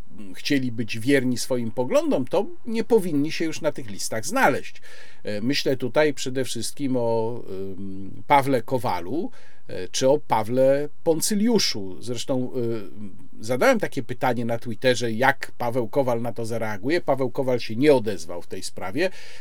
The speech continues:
Zapytałem też wprost Pawła Poncyliusza, który jeszcze niedawno na Facebooku chwalił się tym, że kolejny raz, ym, kolejny raz i to już, y,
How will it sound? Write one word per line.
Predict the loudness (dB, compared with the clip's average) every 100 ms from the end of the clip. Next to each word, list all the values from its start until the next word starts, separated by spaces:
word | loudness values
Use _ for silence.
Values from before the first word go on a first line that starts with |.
| 0
Zapytałem | 4 4 2 4 6 6
też | 2 -2
wprost | -2 0 0 0
Pawła | -2 0 0
Poncyliusza, | 0 0 -2 0 2 2
który | 2 0 0
jeszcze | 0 0 0
niedawno | 0 2 0 0
na | -2
Facebooku | -2 -2 -2 -2 -2 -2
chwalił | 0 0 0
się | 0 -2
tym, | -2 -2
że | -2
kolejny | -2 2 2 2 0
raz, | 2 2 0 -4 -4 -4 -4 -4
ym, | -4 -2 -2 -4 -4 -4
kolejny | -4 0 0 0 0
raz | 2 0 0
i | -4
to | -2 0 -2
już, | -2 -4 -2 -2 -2 -2 -2
y, | -2 -2